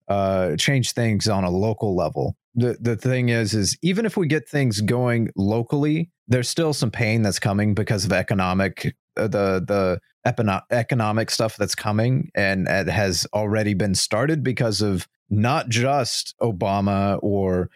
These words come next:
Bush or Clinton or not, but Trump had his hand in this as well.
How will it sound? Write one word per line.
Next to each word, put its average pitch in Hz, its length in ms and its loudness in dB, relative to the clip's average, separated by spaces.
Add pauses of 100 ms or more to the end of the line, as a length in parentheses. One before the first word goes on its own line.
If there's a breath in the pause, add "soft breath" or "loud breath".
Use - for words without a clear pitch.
(140)
Bush 143 600 0
or 139 80 0
Clinton 127 640 0
or 120 200 2
not, 123 260 -2 (120)
but 104 200 0 (100)
Trump 160 320 0 (200)
had 151 220 2
his 139 200 2
hand 135 260 2
in 113 120 2
this 110 200 2
as 90 160 0
well. 110 360 0